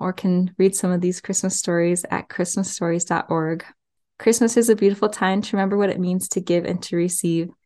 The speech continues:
and to reflect upon that first Christmas. Is it possible that Mary and Joseph came to Bethlehem because of the prophecy and knew the location of the birth of the Lord?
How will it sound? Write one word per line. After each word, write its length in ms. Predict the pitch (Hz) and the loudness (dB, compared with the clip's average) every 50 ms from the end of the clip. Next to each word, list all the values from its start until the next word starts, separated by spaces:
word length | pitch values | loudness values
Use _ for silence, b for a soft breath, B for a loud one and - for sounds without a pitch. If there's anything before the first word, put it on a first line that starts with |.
| _ _ _ - | _ _ _ 0
and 160 | 185 190 190 | 0 0 2
to 100 | - 196 | 4 2
reflect 340 | 190 190 - 185 185 - - | 2 4 2 0 0 0 -4
upon 260 | - - 196 185 180 | -6 -4 -2 0 0
that 180 | 175 165 - - - _ | 0 0 -2 -4 -4 _
first 380 | 180 180 190 185 - - - | 0 0 0 -2 -6 -10 -8
Christmas. 720 | - - 180 - - - 175 170 180 - - - - - - _ _ _ _ _ _ _ _ _ _ _ _ _ _ _ _ _ _ _ _ - | -6 -6 -6 -4 -4 -2 -2 -2 -2 -2 -4 -4 -6 -6 -10 _ _ _ _ _ _ _ _ _ _ _ _ _ _ _ _ _ _ _ _ 2
Is 140 | 214 220 240 | 4 6 6
it 100 | 214 226 | 4 4
possible 540 | - - 208 214 220 - - 226 226 233 | 4 4 4 4 4 2 2 6 6 6
that 160 | 226 202 190 202 | 8 6 4 4
Mary 200 | 202 202 208 208 | 2 2 4 2
and 80 | 202 | 2
Joseph 320 | - 196 190 196 214 202 - | 2 2 2 2 0 -2 -2
came 220 | - 214 202 196 | -2 0 0 0
to 80 | 202 202 | 0 0
Bethlehem 640 | - 190 196 - - 196 196 208 202 190 190 190 | 0 -2 -2 0 -2 -2 -2 0 0 0 0 0
because 400 | 196 180 - - - 214 208 208 | 0 -2 -4 -2 0 0 2 4
of 240 | 214 202 214 214 220 B B B _ - | 4 4 4 2 -2 B B B _ -14
the 80 | 196 | -14
prophecy 840 | - - 196 185 196 - - 208 - - - 202 208 214 226 220 - - | -4 0 0 0 0 0 -2 -2 -2 -2 0 2 2 2 2 0 -2 -2
and 260 | - 185 180 180 185 | 0 2 4 4 4
knew 180 | 190 190 196 214 | 4 4 4 4
the 140 | 214 208 | 2 2
location 540 | 190 185 185 - - 185 196 - - 196 190 | 2 2 0 0 -2 -2 -2 -2 -2 -2 0
of 100 | 185 180 | 0 -2
the 80 | 185 185 | -2 -2
birth 240 | - 175 185 185 - | -2 -2 -2 -2 -2
of 80 | 185 | -2
the 100 | 185 175 | -2 0
Lord? 440 | 180 180 180 175 180 185 190 196 - | 0 2 2 2 2 2 0 -2 -6